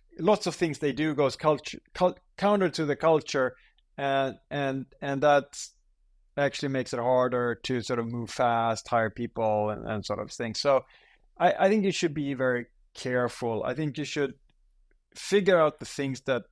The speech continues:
are really important to you and, um, and, and, and do those different. But otherwise, there's also, like, a playbook that kind of works. And probably where you want to innovate the most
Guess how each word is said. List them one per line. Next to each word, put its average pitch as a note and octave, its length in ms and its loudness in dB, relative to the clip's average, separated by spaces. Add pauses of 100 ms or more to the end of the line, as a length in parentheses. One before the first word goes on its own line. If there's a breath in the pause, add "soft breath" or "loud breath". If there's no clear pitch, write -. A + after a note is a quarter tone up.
(160)
are B2 100 -4
really C#3 500 -4
important C3+ 600 -4
to D3+ 100 -4
you D#3 300 0 (720)
and, B2 460 0
um, A#2 520 0 (380)
and, A#2+ 280 0
and, A#2+ 300 -6
and A#2+ 280 -8
do C3+ 140 -6
those B2+ 300 -2
different. D3+ 520 0
But C3 240 0 (460)
otherwise, C#3 540 2
there's B2+ 260 -2
also, B2+ 400 0
like, A2 280 0 (760)
a - 40 -8
playbook A#2+ 680 -2
that G#2 240 -6
kind A2 140 -4
of G2 120 -6
works. C#3 380 -2 (480 soft breath)
And C3+ 140 -8 (120)
probably G#3 580 0
where D#3+ 160 2
you D#3 160 -2
want C#3+ 180 -4
to C3+ 80 -6
innovate C#3 420 -2
the C3 80 -6
most A#2 640 -2